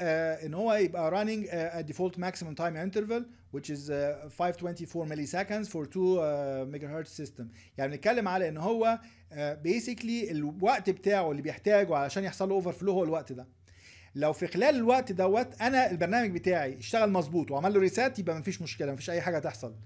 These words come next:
هيفضل البرنامج بتاعي شغال. لو فرضا ان البرنامج بتاعي فضل الوقت ده وهو نص ثانيه تقريبا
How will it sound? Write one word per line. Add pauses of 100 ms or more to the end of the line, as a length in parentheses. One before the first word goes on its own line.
(120)
هيفضل
البرنامج
بتاعي
شغال. (460)
لو
فرضا
ان
البرنامج
بتاعي (380)
فضل
الوقت
ده
وهو
نص
ثانيه
تقريبا